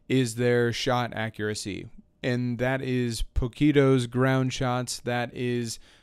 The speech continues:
moderate aerials, that is backboard therapy, that's a double touch playground, that's the Gold to Platinum pack by Abe Aiton's fifteen that I work on, on a, on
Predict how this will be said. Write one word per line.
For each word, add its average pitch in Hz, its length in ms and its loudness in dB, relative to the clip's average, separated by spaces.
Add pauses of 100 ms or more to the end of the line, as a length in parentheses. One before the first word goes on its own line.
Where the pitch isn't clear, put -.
(120)
moderate 131 560 2
aerials, 123 580 2
that 117 340 -2
is 117 640 0 (480)
backboard 123 640 0
therapy, 110 420 0
that's 113 300 -2
a 120 40 -4
double 131 380 0
touch 120 560 -2 (240)
playground, 117 800 0
that's 120 440 -4 (760)
the 127 200 0
Gold 143 460 2
to 147 100 -4
Platinum 151 640 0
pack 123 400 -4 (240)
by 120 200 0
Abe 127 360 0
Aiton's 127 400 -2
fifteen 139 680 -8
that 123 120 -2
I 117 80 0
work 117 300 -4
on, 113 300 -6 (340)
on 123 180 -2
a, 120 140 -4 (180)
on 123 340 -4